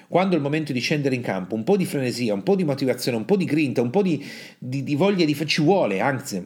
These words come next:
molto di più di un po'. Questo è quello che io ti voglio trasferire oggi, eh, e, e per de-, per questo motivo che,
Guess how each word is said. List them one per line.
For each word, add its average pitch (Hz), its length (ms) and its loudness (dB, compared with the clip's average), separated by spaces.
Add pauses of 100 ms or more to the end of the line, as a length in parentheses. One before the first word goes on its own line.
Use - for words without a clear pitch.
molto 113 300 -2
di 92 100 -4
più 131 160 0
di 98 100 -2
un 92 120 -6
po'. 92 240 -4 (1040)
Questo 196 380 4
è 127 140 4
quello 135 260 2
che 123 120 -2
io 120 180 0
ti 117 100 -6
voglio 104 500 0
trasferire 113 520 0
oggi, 131 500 0 (300)
eh, 98 360 -2
e, 131 380 0
e 95 60 -6
per 117 140 -2
de-, 104 160 -2
per - 200 -2
questo - 240 -2
motivo 110 380 0
che, 107 360 -2